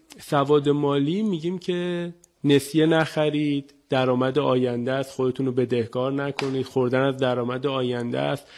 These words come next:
و اینکه شما رو نگران می‌کنه چه جوری باید پرداخت بکنید. البته عقدی که روی این طراحی شده برای کارت‌های اعتباری قطعاً متفاوت با اون چیزیه که قرض و سودیه که در خارج از کشور وجود داره،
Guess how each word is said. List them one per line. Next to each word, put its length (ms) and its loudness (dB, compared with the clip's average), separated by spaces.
و 100 2
اینکه 680 2
شما 280 4
رو 100 4
نگران 540 4
می‌کنه 380 0
چه 160 -2
جوری 220 0
باید 260 2
پرداخت 560 -2
بکنید. 560 -8
البته 340 4
عقدی 480 2
که 480 0
روی 300 4
این 200 0
طراحی 560 0
شده 240 -2
برای 200 0
کارت‌های 500 -4
اعتباری 460 -4
قطعاً 380 -4
متفاوت 680 -2
با 100 -2
اون 160 0
چیزیه 400 -2
که 320 -4
قرض 340 4
و 80 4
سودیه 420 0
که 120 -4
در 160 0
خارج 340 -4
از 160 -4
کشور 440 -8
وجود 220 -10
داره، 220 -12